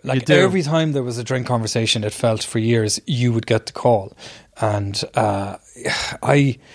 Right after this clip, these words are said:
Speaker 2: yeah, it got to a point now, like, in the last five years, I haven't done a whole lot on it.
Speaker 1: But it's gotten a lot better, honestly, you know?
Speaker 2: But there wasn't that gym-going culture. There wasn't,
Speaker 1: Yes.
Speaker 2: obviously, the range of non-alcoholic drinks. And I know some people who are in recovery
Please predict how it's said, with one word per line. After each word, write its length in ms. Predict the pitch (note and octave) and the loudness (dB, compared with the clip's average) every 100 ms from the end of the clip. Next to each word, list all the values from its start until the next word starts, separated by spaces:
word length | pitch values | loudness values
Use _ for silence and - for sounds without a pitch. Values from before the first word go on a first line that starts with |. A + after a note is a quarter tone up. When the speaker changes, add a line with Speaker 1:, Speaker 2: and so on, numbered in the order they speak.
| - - _ _ _ | -20 -20 _ _ _
Speaker 2:
yeah, 260 | C3+ C3+ A#2+ | 2 2 2
it 80 | B2 | 2
got 160 | F3+ | 2
to 100 | F#3+ | 2
a 40 | F#3 | 0
point 340 | E3+ D#3 - | 2 2 2
now, 140 | C#3+ C3 | 0 2
like, 180 | B2 | 0
in 60 | B2+ | 0
the 60 | B2+ | 2
last 240 | D3 - | 2 2
five 160 | C#3 B2 | 0 0
years, 200 | A#2+ A#2 | -2 -2
I 60 | |
haven't 240 | A#2+ C3 B2+ | -4 -4 -2
done 140 | B2 | -2
a 60 | A#2 | -2
whole 140 | A2+ | -2
lot 180 | A2+ A2 | -2 -4
on 180 | A2 G2+ | -6 -8
it. 180 | - - | -16 0
Speaker 1:
But 80 | D#3 | 0
it's 100 | - | 4
gotten 220 | A3 G#3 | 4 4
a 40 | |
lot 180 | E3+ C3+ | 2 2
better, 260 | E3+ F#3+ C3+ | 4 4 4
honestly, 580 | C#3+ F3 - A2+ - - - | 2 -2 -4 -8 -14 -16 -6
you 80 | C3+ | 0
know? 280 | D#3 F#3+ - _ | 2 0 -4 _
Speaker 2:
But 240 | G3+ F#3+ | 0 4
there 100 | F#3+ | 2
wasn't 320 | F3+ A3 A3+ F#3+ | 4 2 2 0
that 180 | F3+ - - _ _ | -2 -6 -20 _ _
gym-going 500 | - D3 C#3+ C#3 C3+ | -2 -2 0 -2 -2
culture. 420 | - C3+ B2 C3+ | 0 -2 0 -4
There 100 | A#2+ | -4
wasn't, 360 | A#2 C3+ C#3 C#3+ | 0 0 0 0
Speaker 1:
Yes. 100 | C#3+ | 2
Speaker 2:
obviously, 220 | E3 F3 | 2 2
the 80 | C#3+ | 2
range 260 | C3+ C#3 C#3+ | 2 0 0
of 60 | |
non-alcoholic 580 | C#3 C3+ B2+ A#2 A#2+ A#2 | 2 2 0 0 0 0
drinks. 320 | C#3+ C#3+ - | 0 0 0
And 80 | C#3 | 2
I 40 | |
know 120 | C#3 D3 | 4 2
some 200 | - C3 | 0 -2
people 260 | C#3 C3 | -2 -2
who 140 | B2+ B2+ | 0 0
are 120 | B2 | 0
in 120 | A#2+ | 0
recovery 460 | A2+ - A#2+ B2 | 0 0 2 0